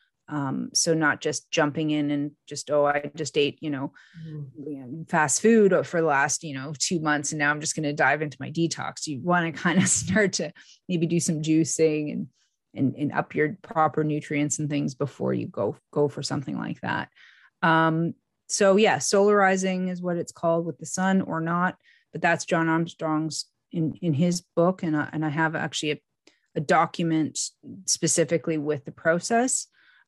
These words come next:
Speaker 1: Um, and then as well, uh, the urine rubbing is done with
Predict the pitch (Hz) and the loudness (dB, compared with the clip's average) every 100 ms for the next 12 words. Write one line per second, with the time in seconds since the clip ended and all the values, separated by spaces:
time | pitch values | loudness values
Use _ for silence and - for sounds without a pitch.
0 | - 151 139 - - _ _ - 185 190 | -4 -2 0 -2 -6 _ _ 2 4 6
1 | 180 180 - _ - 180 170 170 180 190 | 4 2 -2 _ -6 -4 -2 2 4 6
2 | 180 170 165 - 175 165 160 160 185 175 | 6 4 2 -2 0 2 2 0 -2 -2
3 | 170 180 180 175 160 175 175 160 151 - | -2 -2 0 -2 0 0 2 0 -2 -4
4 | 147 151 147 147 147 | -8 -4 0 0 -2